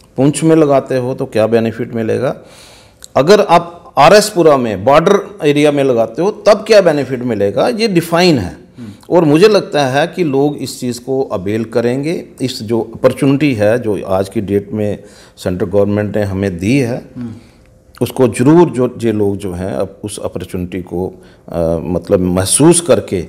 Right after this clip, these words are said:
और इसका बेनिफिट लेंगे। लेकिन मैं ये ज़रूर कहूँगा कि इतना सब कुछ होने के बाद भी जो युवा हैं आज परेशान हैं,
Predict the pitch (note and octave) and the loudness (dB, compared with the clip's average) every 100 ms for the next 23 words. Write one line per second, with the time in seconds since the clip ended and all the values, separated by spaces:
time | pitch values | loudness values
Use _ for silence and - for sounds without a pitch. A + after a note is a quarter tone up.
0 | - _ - A2 G#2 - F#2 E2+ F#2 F#2+ | -12 _ -4 -2 -2 -4 -4 -4 -8 -8
1 | B2+ C#3+ C#3+ D#3+ G3 - - _ - _ | -8 -4 -2 -2 -6 -8 -18 _ -20 _
2 | - _ A2+ E3+ F3 F#3+ D#3+ D#3 C#3+ A2 | -20 _ -6 -4 -2 0 2 2 0 0
3 | A#2+ G3 - A2+ G#2 F#2+ F#2+ - - - | 0 0 -2 -6 -6 -4 -6 -6 -12 -8
4 | C#3+ C3 - C#3 C3+ B2+ B2 C#3 - F2+ | -8 -8 -8 -8 -6 -8 -8 -10 -12 -2
5 | B2+ F3+ F3 C#3+ F#2+ F2+ F2 F2 E2+ - | 2 2 2 0 0 -2 -4 -6 -10 -10
6 | - _ _ - G#2+ F2 G#2+ C3+ A#2+ G2 | -16 _ _ -8 -8 -6 -2 0 -2 -6
7 | - - F#2 F2+ - E2 - G#2 C3 C#3 | -8 -6 -8 -6 -8 -8 -6 -4 -4 -6
8 | A3+ | -10